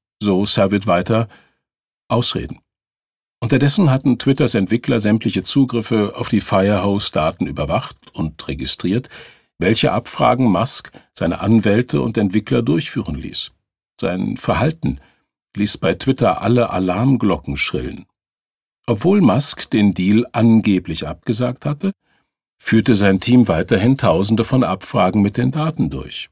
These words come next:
Die fortgesetzte Auswertung war aus Sicht der Twitter-Mitarbeiter extrem beunruhigend. Falls der Deal tatsächlich abgesagt wäre, hätte Musk kein Interesse mehr an Twitters Daten und User-Profilen haben dürfen.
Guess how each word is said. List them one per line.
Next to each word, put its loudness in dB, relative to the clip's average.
Die -4
fortgesetzte -2
Auswertung -2
war 0
aus -4
Sicht 0
der -4
Twitter-Mitarbeiter -2
extrem -4
beunruhigend. -4
Falls 0
der -2
Deal 0
tatsächlich -2
abgesagt -6
wäre, -2
hätte 0
Musk 0
kein 0
Interesse 2
mehr 4
an -2
Twitters 0
Daten 0
und -6
User-Profilen 2
haben 0
dürfen. -10